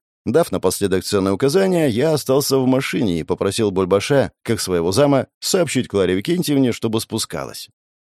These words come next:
Меня ждет какой-то очень крутой товарищ Краюхин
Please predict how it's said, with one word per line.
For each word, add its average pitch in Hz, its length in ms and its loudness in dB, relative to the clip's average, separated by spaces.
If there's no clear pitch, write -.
Меня 123 260 0
ждет 127 320 0
какой-то 90 420 -4
очень 104 280 -2
крутой 80 320 -4
товарищ 92 400 0
Краюхин 92 680 0